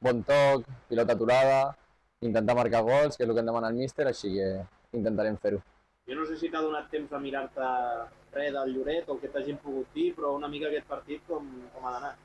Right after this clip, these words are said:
Speaker 1: Bueno, sí que he mirat la classificació, encara de Lloret no, no sé molt, ni de molts equips de, de la categoria, però bueno, sí que no ens hem de fiar de la classificació,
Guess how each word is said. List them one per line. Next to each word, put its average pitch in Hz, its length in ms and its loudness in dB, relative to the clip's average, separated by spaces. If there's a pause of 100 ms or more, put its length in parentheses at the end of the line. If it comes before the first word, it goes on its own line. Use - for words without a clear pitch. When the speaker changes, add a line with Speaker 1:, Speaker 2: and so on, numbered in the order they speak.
(260)
Speaker 1:
Bueno, 151 460 4
sí 139 160 0
que 143 140 6 (260)
he 135 80 0
mirat 143 220 6
la 135 100 4
classificació, 131 720 2
encara 127 320 4
de 120 300 6
Lloret 120 260 4
no, 120 240 0
no 117 100 -2
sé 117 140 -4
molt, 143 320 2
ni 117 240 -2
de 107 160 2
molts 117 220 -2
equips 107 160 -4
de, 110 100 4 (160)
de 110 80 4
la 110 80 2
categoria, 110 480 2
però 117 220 -2
bueno, 92 100 -10 (160)
sí 101 240 -6
que 101 300 0
no 117 100 -2
ens 117 80 2
hem 120 80 0
de 117 140 4
fiar 117 160 4
de 113 80 4
la 104 80 -2
classificació, 107 500 0